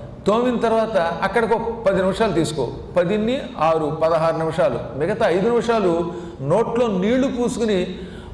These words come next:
అని పుక్కిలించి ఉమ్మాలట. ఆఖరణ అందులో ఉన్నటువంటి దా-, పుల్లని రెండుగా చీల్చి నాలిక పెద్దగా చేసుకుని నాలిక గీసుకోవాలట. ఇలా మొత్తం ఇంచుమించుగా ఇరవై ఒక్క నిమిషాలు చెప్పాడు.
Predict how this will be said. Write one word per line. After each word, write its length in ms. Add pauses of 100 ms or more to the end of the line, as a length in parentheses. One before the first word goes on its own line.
(400)
అని 160 (200)
పుక్కిలించి 500
ఉమ్మాలట. 380 (800)
ఆఖరణ 600 (480)
అందులో 360
ఉన్నటువంటి 560
దా-, 500
పుల్లని 280
రెండుగా 320
చీల్చి 600 (120)
నాలిక 420
పెద్దగా 300
చేసుకుని 400
నాలిక 320
గీసుకోవాలట. 580 (240)
ఇలా 140
మొత్తం 320
ఇంచుమించుగా 600 (240)
ఇరవై 280
ఒక్క 160
నిమిషాలు 380
చెప్పాడు. 320